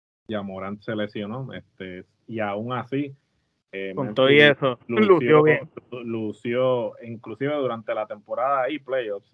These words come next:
Speaker 1: este, Memphis, eh, lució igual o mejor que
Speaker 2: Sin la
Speaker 1: cuando,
Speaker 2: estrella.
Speaker 1: eh, Ja Morant está en la plantilla o sin la, eh, o, o sin él.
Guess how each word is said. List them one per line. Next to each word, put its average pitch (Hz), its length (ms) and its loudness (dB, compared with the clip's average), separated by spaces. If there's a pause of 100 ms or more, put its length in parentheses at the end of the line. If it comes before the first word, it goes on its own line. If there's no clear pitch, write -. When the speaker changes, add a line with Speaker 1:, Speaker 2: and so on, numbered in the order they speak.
(100)
Speaker 1:
este, 95 680 -12 (560)
Memphis, 117 720 -4
eh, 104 640 -6
lució 117 840 -2
igual 120 640 -4 (100)
o 123 200 -6
mejor 113 680 -2 (560)
que 113 100 -4
Speaker 2:
Sin 147 140 4
la 135 60 6
Speaker 1:
cuando, 107 180 2
Speaker 2:
estrella. 131 360 4
Speaker 1:
eh, 107 380 -2
Ja 110 140 -2
Morant 120 480 -6
está 120 360 -2
en 117 80 -4
la 117 120 -2
plantilla 117 560 -6
o 127 180 -4
sin 139 220 -12
la, 120 120 -2
eh, 113 340 -8
o, 107 400 -12
o 120 160 -18
sin 135 260 -10
él. 123 220 -18